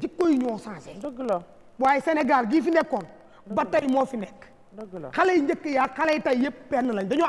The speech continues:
Speaker 1: am différence.
Speaker 2: Mhm.
Speaker 1: Parce que léegi li xew xewut woon. Ñu gën ñoo yeewu ci ay téléphone ak yëpp, waaye ñu ëppoon leen sens nag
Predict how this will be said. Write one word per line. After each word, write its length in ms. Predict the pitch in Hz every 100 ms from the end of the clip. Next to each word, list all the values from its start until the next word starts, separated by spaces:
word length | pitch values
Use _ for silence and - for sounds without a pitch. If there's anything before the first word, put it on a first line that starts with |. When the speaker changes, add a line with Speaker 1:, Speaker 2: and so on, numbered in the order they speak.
| 294
Speaker 1:
am 100 | 254
différence. 580 | 277 262 185 170 - - -
Speaker 2:
Mhm. 400 | 254 254 226 190
Speaker 1:
Parce 160 | 175 233
que 80 | 359
léegi 280 | 320 359 277
li 120 | 349
xew 200 | 339 302
xewut 300 | - 330 311 247
woon. 240 | 262 233 196 - - - _ _ _ _
Ñu 120 | 311 285
gën 140 | 370 359
ñoo 160 | 359
yeewu 400 | 302 285 269 262 427 - - -
ci 80 | 339
ay 180 | 330
téléphone 360 | 311 311 262 285
ak 100 | 233
yëpp, 160 | 311 302
waaye 160 | 294
ñu 80 | 294 330
ëppoon 220 | - 370
leen 200 | 339 320
sens 280 | 262 302 247
nag 160 | 254